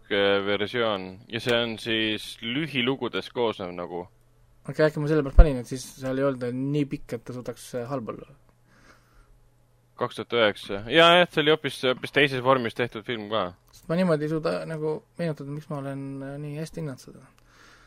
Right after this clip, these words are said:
Speaker 2: Aga jah, muidu jah, see Sadako versus Kayako, et ma ei tea, mina vaatasin seda sellest Teliast. Telias, äh, ma, mingi hetk oli, siis, äh, sai küll
Speaker 1: Mhm.
Speaker 2: naerda, naerda päris palju, et
Speaker 1: Aa.
Speaker 2: ta oli ikka päris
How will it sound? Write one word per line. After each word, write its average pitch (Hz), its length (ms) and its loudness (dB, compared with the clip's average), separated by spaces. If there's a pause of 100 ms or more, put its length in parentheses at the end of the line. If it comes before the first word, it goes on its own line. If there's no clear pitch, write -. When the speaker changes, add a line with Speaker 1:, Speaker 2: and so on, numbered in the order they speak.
(340)
Speaker 2:
Aga 156 300 8
jah, 185 80 6
muidu 190 180 2
jah, 190 140 6
see 160 120 2
Sadako 175 400 4
versus 147 280 4
Kayako, 170 500 6
et - 140 -8
ma 143 200 -2
ei 143 60 -2
tea, 147 140 4 (160)
mina 143 280 -2
vaatasin 147 300 0
seda 131 160 -6
sellest 131 240 -6
Teliast. 131 460 -2 (380)
Telias, 120 480 -2
äh, - 200 -14 (100)
ma, 131 120 -8 (240)
mingi 135 160 -2
hetk - 160 -8
oli, 131 160 0 (600)
siis, - 380 -12
äh, 127 320 -2 (100)
sai 139 160 -4
küll 143 100 -2
Speaker 1:
Mhm. 139 80 -2
Speaker 2:
naerda, 120 220 -2 (140)
naerda 123 280 -6
päris 113 160 -10
palju, 107 240 -10
et - 160 -20 (920)
Speaker 1:
Aa. 90 400 2 (680)
Speaker 2:
ta 147 140 8
oli 131 380 2
ikka 131 200 -6
päris 127 300 -2